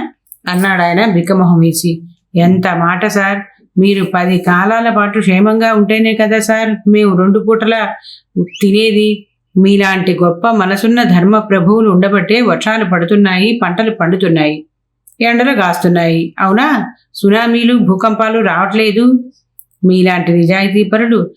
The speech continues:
మేధావులు, సహృదయులు ఎండీగా ఉండబట్టే మన కంపెనీ రోజు రోజుకి అభివృద్ధి చెందుతోంది సార్" అన్నాడు అసందర్భం అని తెలిసినా అలవాటు ప్రకారం పొగుడుతూ. "సరే, విషయానికి రా"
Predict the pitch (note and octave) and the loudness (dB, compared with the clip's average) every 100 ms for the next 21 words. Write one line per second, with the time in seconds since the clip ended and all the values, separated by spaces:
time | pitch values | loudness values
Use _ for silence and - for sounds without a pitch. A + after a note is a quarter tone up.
0 | _ F3 F3+ G3+ G#3 A3+ A#3+ A3 E3+ - | _ -2 0 2 0 0 0 0 0 -6
1 | - - G3 G#3 A#3+ A#3+ B3 B3 A#3 - | -16 -8 -4 0 2 2 2 2 0 0
2 | - _ F#3 F#3 G#3+ B3 A#3+ A#3 G#3 A3+ | -8 _ 0 2 2 2 0 0 0 0
3 | A3+ A3+ B3+ C4+ - - _ G#3 G#3 G3 | -2 0 0 0 -2 -10 _ 0 0 0
4 | G3+ G3+ B3+ A#3+ E3+ F#3 A3 A#3+ G#3+ G3+ | 0 2 2 2 2 2 2 2 2 2
5 | A3 B3 A#3+ B3 F#3 G#3 A#3+ G3+ G3+ G3+ | 2 0 0 0 2 2 2 2 2 2
6 | G3 G3+ G#3+ F#3 E3 F3+ F#3 G3+ - _ | 2 2 2 2 0 0 -2 -4 -10 _
7 | _ F3+ F#3+ F#3+ F3+ G#3+ B3 A#3+ F3+ A3 | _ -2 0 0 0 0 0 -4 -4 -2
8 | A#3 A3 F#3 G#3 F#3+ G3 F3+ G3+ G#3 B3+ | 0 0 0 2 0 0 0 0 0 0
9 | F3 - F3+ F3+ G3+ G#3 G3+ F3+ F3 E3+ | -4 -4 -2 0 0 0 0 0 -2 -2
10 | F#3 G3 E3 D#3+ D#3+ D#3+ D#3 - _ - | 0 0 0 0 -2 -4 -4 -10 _ -20
11 | - - G#3 G3+ G3+ - G#3 G3 - B3+ | -20 -8 -4 -2 -2 -2 0 0 2 0
12 | B3 A3+ F3+ | 0 0 0